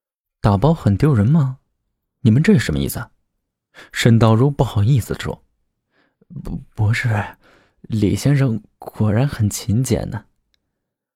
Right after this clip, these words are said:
”“他还是没有胆子唱对台戏。”黄秉新也说：“对，对，对，勤俭。”李鹤鸣好奇地说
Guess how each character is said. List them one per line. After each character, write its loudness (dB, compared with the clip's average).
”“他 0
还 0
是 0
没 4
有 2
胆 -4
子 0
唱 -4
对 -2
台 -4
戏。” -8
黄 2
秉 0
新 -2
也 -4
说 -10
：“对， 4
对， 2
对， 0
勤 2
俭。” -2
李 2
鹤 2
鸣 4
好 0
奇 -6
地 -4
说 -8